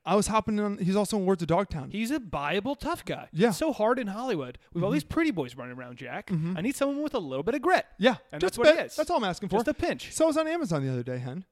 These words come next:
Speaker 1: And one of the banner ads that they had was, like, now introducing, officially open, the Jeremy Renner store.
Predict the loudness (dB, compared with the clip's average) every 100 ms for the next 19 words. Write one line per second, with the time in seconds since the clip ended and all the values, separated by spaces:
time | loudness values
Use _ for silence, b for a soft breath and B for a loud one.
0 | _ _ _ _ -4 -2 -2 -2 -2 -2
1 | -4 -2 -4 -6 -6 -4 -4 -6 -8 -6
2 | -4 -6 -6 -6 -8 -6 -4 -4 -4 -6
3 | -4 -4 -4 -4 -4 -2 0 4 4 4
4 | -2 -4 -12 _ -4 -4 -2 -4 -2 -2
5 | -2 -2 -4 -8 -8 -6 -6 -8